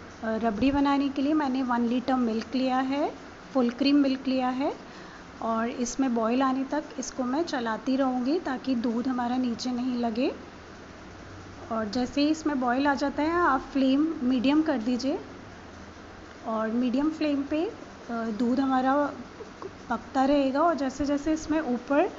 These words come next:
ये मलाई का bubble बनता है, इसको आप झज्जरी से या जो भी आप यूज़ कर रहे हैं उससे आप साइड में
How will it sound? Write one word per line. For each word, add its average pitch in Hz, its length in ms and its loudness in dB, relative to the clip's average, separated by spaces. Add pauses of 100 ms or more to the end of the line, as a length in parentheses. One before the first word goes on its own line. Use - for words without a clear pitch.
(500)
ये 269 60 4
मलाई 247 440 4
का 285 140 2
bubble 233 340 2
बनता 262 340 2
है, 302 360 2
इसको 277 320 -4 (100)
आप 247 220 2
झज्जरी 240 600 0
से 294 220 -2
या 294 200 0
जो 240 160 0
भी 226 200 2
आप 285 180 2
यूज़ 247 300 0
कर 254 180 -2
रहे 233 160 -4
हैं 254 240 -2
उससे 269 360 -4
आप 254 120 0
साइड 233 400 -4
में 277 220 0